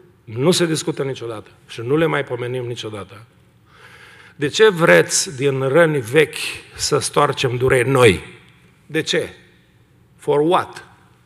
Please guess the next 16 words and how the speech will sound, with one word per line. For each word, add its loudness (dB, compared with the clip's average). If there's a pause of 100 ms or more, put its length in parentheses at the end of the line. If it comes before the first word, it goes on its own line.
(640)
Cui 4
folosește? 0 (800)
Nimănui. -6 (680)
Diavolului -2 (320)
folosesc -8 (360)
lucrurile -6
astea. -12 (1700)
Fii 4
amabil 6
cu 0
dușmanii 2
tăi. -2 (2250)
Nu 2
le 6
mai 2
reproșa -4